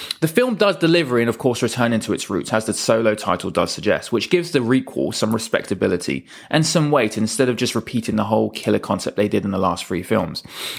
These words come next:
I do, however, think they have relied on some weightless concepts to create a full story arc to force a spike in the movie. Now, without giving anything away, the movie does tickle with this idea of doing something that the previous movies have been successful in dodging.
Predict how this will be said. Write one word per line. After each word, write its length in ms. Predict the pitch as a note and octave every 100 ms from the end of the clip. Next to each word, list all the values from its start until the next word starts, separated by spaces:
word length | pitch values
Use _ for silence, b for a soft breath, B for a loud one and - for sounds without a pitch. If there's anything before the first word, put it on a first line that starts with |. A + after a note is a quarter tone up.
| B
I 80 | C3+
do, 220 | C3 G#3+
however, 360 | G3 F3+ E3+ C#3+
think 260 | C#3+ D#3 A#2+
they 120 | A#2
have 240 | B2+ B2+
relied 260 | B2 A#2+ A2+
on 100 | G#2+
some 260 | - G#2+
weightless 340 | G#2 A#2+ - G2+
concepts 440 | - A2 - -
to 80 | -
create 280 | - G#2+ G2
a 60 | G2
full 260 | - G#2+ - -
story 240 | G2 F#2+
arc 240 | F#2+ F2
to 100 | -
force 280 | G#2 G#2+ F#2
a 60 | D#2+
spike 600 | - - G#2+ G2 - -
in 80 | F#2+
the 80 |
movie. 320 | F#2+ F#2+ E2+ B B B -
Now, 100 | G#2+
without 380 | A2+ B2+ D3 C#3+
giving 240 | C#3 C3
anything 460 | - B2+ A#2+ G2+ G2
away, 240 | G#2 G#2
the 80 | G2
movie 240 | A2+ B2+
does 160 | B2+ G2
tickle 340 | - - G#2
with 100 | G2+
this 160 | G2 -
idea 320 | F#2+ G2+ G2+
of 80 | G2+
doing 180 | G#2+ G2+
something 280 | G#2+ G#2+ E2+
that 160 | F2
the 40 | -
previous 440 | - A2+ G#2+ G#2+
movies 260 | G#2+ G#2 G#2
have 180 | G2+ -
been 140 | G#2
successful 560 | - - B2 - G#2 G#2
in 100 | F#2+
dodging. 400 | G#2+ G2+ F2